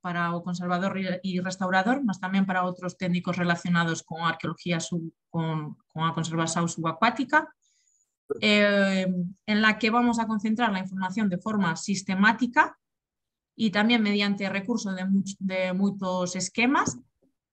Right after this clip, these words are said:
em, y, y de forma condensada, ¿tá? Vamos a ligar toda esa información mediante un código y vamos a diseñar un protocolo, ¿tá ben?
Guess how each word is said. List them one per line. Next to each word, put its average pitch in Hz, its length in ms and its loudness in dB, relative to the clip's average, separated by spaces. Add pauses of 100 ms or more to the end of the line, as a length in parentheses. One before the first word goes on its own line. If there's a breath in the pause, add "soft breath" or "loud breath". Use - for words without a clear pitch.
(340)
em, 202 560 2 (1120)
y, 202 320 2
y 214 160 0
de 196 80 -2
forma 214 320 -2
condensada, 202 720 -2 (720)
¿tá? 101 240 -14 (640)
Vamos 208 640 0
a 247 160 2
ligar 202 480 0 (160)
toda 214 320 -2
esa 233 160 -4
información 202 720 -2
mediante 190 560 -4
un 233 240 4 (160)
código 240 640 0 (800)
y 214 160 0
vamos 190 400 0
a 185 60 -6
diseñar 190 580 0 (260)
un 240 260 0
protocolo, 202 600 -4 (180)
¿tá 160 100 -12
ben? 202 260 0